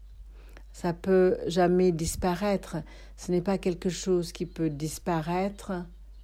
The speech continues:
Ce n'est pas un objet comme maintenant je l'ai, il faut que je m'accroche. Si je m'accroche pas, euh, que ça va se perdre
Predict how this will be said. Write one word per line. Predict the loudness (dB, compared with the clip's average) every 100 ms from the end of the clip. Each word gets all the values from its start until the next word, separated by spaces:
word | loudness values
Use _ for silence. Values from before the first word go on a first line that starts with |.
| -20 -20 -20 -20
Ce | -12 2
n'est | 2
pas | 4 2 2
un | 0 0 -2 2
objet | 6 6 4 0 4 4 4 -6 -18 -20 -20 -20 -20 -20 -20 -20 -20 -20 -20 -20 -20 -20 -20 -20 -20 -20 -20 -16
comme | 0 4 4 2 0 -10 -20 0
maintenant | 4 6 6 4
je | 4 6
l'ai, | 6 8 8 8 4
il | 2
faut | -4
que | -4 -4
je | -2
m'accroche. | 0 0 -2 -4 -2 6 6 6 2
Si | -4 -2 -2
je | 0
m'accroche | 2 2 -2 -8 -2 -2 -2
pas, | -6 -2 2 2 0 -2 -14 -20 -20 -18 -8
euh, | -4 -2 -4 -8 -16 -20 -16 -16
que | -8
ça | -4 0
va | 2
se | 2 0
perdre | -2 -2 2 4 2 2 0